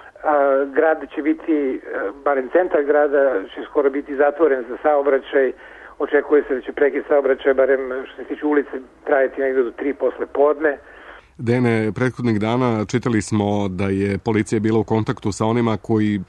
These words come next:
Speaker 2: su se radovali smrti Margaret Thatcher, e, kako bi se sprečili bilo kakvi neredi. Da li su mere bezbednosti u Londonu povećane?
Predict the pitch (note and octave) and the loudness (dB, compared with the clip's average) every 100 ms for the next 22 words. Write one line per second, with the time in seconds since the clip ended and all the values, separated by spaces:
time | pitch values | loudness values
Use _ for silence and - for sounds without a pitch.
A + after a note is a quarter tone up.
0 | - _ - A2 F#2 G2+ A#2+ F3 A#2+ G2 | -14 _ -14 -8 -4 -2 0 0 0 0
1 | F#2 G#2+ - G2+ G#2 G#2 G2+ A2 A2+ - | -2 -4 -2 -2 -2 -2 -2 -2 -4 -2
2 | G#2 G2 G2 G2 G2 - A2 F#2+ G#2 F#2 | 0 0 -2 -2 -4 -6 -4 0 0 0
3 | G#2 - G#2 G2+ A2 G2 G2+ G2+ G2+ G#2+ | -2 -2 -2 0 -2 -2 -2 -2 -2 -2
4 | G2+ A2+ A2 G2 - - - A2+ D#3+ - | 0 0 0 -2 -6 -16 -4 -2 0 0
5 | B2+ B2+ A#2 G#2+ G2+ A2 A#2 - G#2+ G#2+ | 2 2 2 0 0 0 0 0 0 0
6 | G2+ G#2 G2 G#2 E2 - D2+ | 0 0 -2 -4 -6 -10 -14